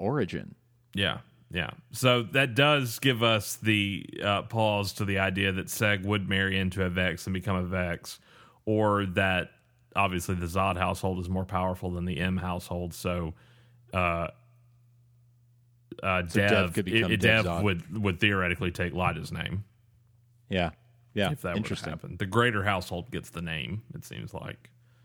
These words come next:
Speaker 1: I wonder
Speaker 2: It
Speaker 1: if this is, if there, this is sort of, you know, this, this shows continuity for, uh, why you would have, you know, may-, may-, maybe they're trying to sort of,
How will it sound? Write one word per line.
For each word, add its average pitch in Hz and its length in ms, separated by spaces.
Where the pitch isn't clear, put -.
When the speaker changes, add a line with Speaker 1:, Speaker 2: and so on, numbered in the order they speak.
Speaker 1:
I 131 80
wonder 214 340
Speaker 2:
It - 20
Speaker 1:
if 208 100
this 147 220
is, 135 100
if 127 200
there, 123 160
this 123 200
is 101 80
sort 107 200
of, 92 360
you 110 100
know, 92 140
this, 98 380
this 110 400
shows 101 560
continuity 95 920
for, 90 1000
uh, 82 600
why 98 400
you 95 220
would 95 120
have, 87 520
you 120 80
know, 104 100
may-, 117 160
may-, 123 200
maybe 135 260
they're 131 140
trying 113 340
to 101 80
sort 101 240
of, 85 160